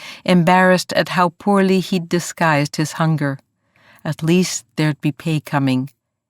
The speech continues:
and maybe ways to pay Ratchet back. Sal scooped water out of the stream with cupped hands. The water, icy cold, tasted sweet,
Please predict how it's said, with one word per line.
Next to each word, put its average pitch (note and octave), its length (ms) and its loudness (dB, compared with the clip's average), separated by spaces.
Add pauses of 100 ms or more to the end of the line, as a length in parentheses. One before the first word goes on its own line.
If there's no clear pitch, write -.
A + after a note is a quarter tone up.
(120)
and D#3 180 0
maybe E3 340 0
ways C#3+ 420 0
to - 120 -2
pay F3+ 280 -4
Ratchet D3+ 600 -6
back. C3 400 -8 (760)
Sal G#3 420 4
scooped - 560 -4
water E3 340 2
out D#3 220 0
of E3 60 -4
the E3 80 -6
stream D3+ 420 -2
with D3 200 -6
cupped - 320 -6
hands. D3 480 -2 (420)
The E3+ 80 -2
water, G3 500 2 (260)
icy F#3 360 -2
cold, E3+ 500 -4 (220)
tasted F3+ 480 -4
sweet, - 500 -4